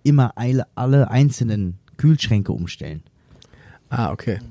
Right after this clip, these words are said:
Speaker 1: Ja? Und wir müssen ja irgendwie gerecht für alle gewisse Gradzahlen haben. Deswegen.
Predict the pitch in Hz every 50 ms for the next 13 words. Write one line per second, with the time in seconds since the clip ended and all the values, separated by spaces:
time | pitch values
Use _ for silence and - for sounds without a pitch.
0 | - _ - 117 113 151 175 156 - - 110 110 107 120 127 - - 127 123 101
1 | 113 120 127 120 117 113 110 110 107 - _ _ _ _ _ _ _ _ _ _
2 | _ _ _ _ _ _ _ - - _ _ _ _ - _ _ - - 113 113
3 | 131 127 - - - 127 - 117 131 127 123 139 143 139 - _ _ _ _ _
4 | _ _ - - _ - - - _ _ _ _ - - 120 110 113 117 - -
5 | 113 107 104 101 98 95 _ _ _ _ _ _ _ _ _ - 104 104 107 -
6 | - - - 98 95 90 90 92 87 85 80 85 85 92 - _ _ _ _ _
7 | _ _ _ _ _ _ _ _ - _ _ _ _ _ - - - _ _ _
8 | _ _ _ _ _ - - - _ - 98 - - 92 90 90 90 92